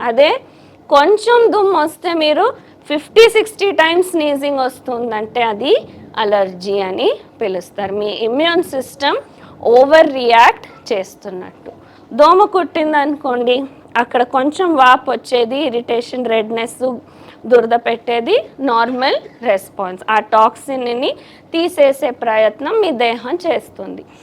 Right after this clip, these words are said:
కానీ ఒక్కసారి కుడితే మొత్తం బాడీ అంతా ర్యాష్ వస్తే దాన్ని అలర్జీ అని పిలుస్తారు. So ప్రాబ్లం ఎక్కడుంది? ఇమ్యూన్ సిస్టమ్ రెగ్యులేట్ కావట్లేదు. So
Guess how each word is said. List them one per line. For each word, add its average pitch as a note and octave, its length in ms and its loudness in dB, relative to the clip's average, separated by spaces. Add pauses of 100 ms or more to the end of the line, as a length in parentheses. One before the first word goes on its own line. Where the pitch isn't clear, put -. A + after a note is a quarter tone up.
(280)
కానీ E4+ 220 4 (140)
ఒక్కసారి A4 680 6
కుడితే G4 300 0 (140)
మొత్తం G#4 400 2 (140)
బాడీ F4 340 6
అంతా F4+ 200 4 (100)
ర్యాష్ D#4 300 4
వస్తే D4 340 -6 (160)
దాన్ని A#3+ 360 0 (480)
అలర్జీ G3+ 520 -4 (120)
అని A3+ 180 -4 (260)
పిలుస్తారు. - 640 -14
So A3+ 60 -10 (140)
ప్రాబ్లం C#4+ 460 4 (100)
ఎక్కడుంది? E4 540 -4 (760)
ఇమ్యూన్ D#4 460 -2 (120)
సిస్టమ్ C4+ 440 -4 (180)
రెగ్యులేట్ C4 540 0 (140)
కావట్లేదు. F#3+ 1000 -6 (420)
So B3 60 -8